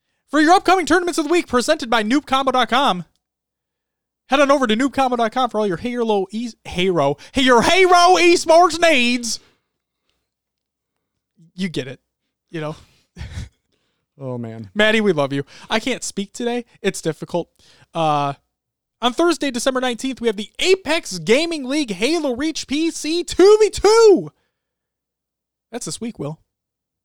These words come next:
Speaker 1: because it's this week's tournaments presented by noob combo dot com. Where you can go to noob combo dot com for all your Halo esports needs. See how I got it back there? I brought it back, you know?
Speaker 2: Nice job.
Speaker 1: Thanks.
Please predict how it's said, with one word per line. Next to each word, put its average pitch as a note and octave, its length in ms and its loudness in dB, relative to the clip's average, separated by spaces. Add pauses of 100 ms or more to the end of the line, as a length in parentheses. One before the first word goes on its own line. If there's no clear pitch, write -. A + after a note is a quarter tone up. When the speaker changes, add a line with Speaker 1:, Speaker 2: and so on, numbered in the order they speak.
Speaker 1:
because E3+ 200 -8
it's D#3+ 100 -12
this - 240 -10
week's G3 180 -12
tournaments E3+ 380 -10
presented D3 400 -12
by D3 240 -14 (400)
noob D#3+ 140 -10
combo D#3 240 -14
dot D3+ 160 -16
com. F3 160 -18 (680)
Where F3 100 -6
you F#3+ 80 -6
can F#3+ 80 4
go F3+ 80 -2
to G3 120 -4
noob - 40 -20
combo F#3 280 0
dot E3+ 100 -4
com A3 160 -8
for F3 120 -10
all E3+ 60 -6
your D3+ 180 -6 (320)
Halo A3+ 680 2 (560)
esports G3 480 -10
needs. G3 240 -12 (100)
See - 140 -4
how C4 120 4
I D#4 60 0
got A3 180 0
it - 80 -8 (200)
back D3+ 260 -12
there? G#3+ 120 -4
I E3 60 -8
brought F#3+ 220 0
it - 120 -14
back, D#3+ 360 -8 (100)
you G#3 100 -8
know? A3 200 -6 (100)
Speaker 2:
Nice D#3+ 160 -10
job. A2+ 260 -14 (120)
Speaker 1:
Thanks. C3+ 280 -10